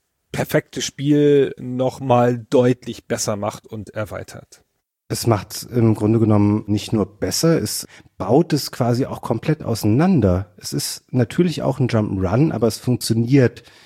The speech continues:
Speaker 2: komplett anders oder benutzt andere Bausteine, weil es sieht anders aus. Es hat in gewisser Weise ein anderes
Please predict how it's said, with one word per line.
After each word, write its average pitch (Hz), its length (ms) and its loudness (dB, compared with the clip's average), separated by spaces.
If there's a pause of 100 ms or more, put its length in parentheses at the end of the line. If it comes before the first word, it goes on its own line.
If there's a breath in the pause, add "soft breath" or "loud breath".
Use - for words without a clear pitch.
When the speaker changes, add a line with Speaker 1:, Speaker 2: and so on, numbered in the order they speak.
(320 soft breath)
Speaker 2:
komplett 107 400 -2
anders 120 400 2
oder 113 140 4
benutzt 110 400 0
andere 120 340 2
Bausteine, 117 600 0
weil 104 100 2
es - 100 -10
sieht 160 200 -6 (120)
anders 117 380 2
aus. 175 320 0
Es 135 120 -8
hat - 180 -2
in 120 200 0
gewisser 117 320 -4
Weise 110 240 2
ein 110 80 2
anderes 104 600 -2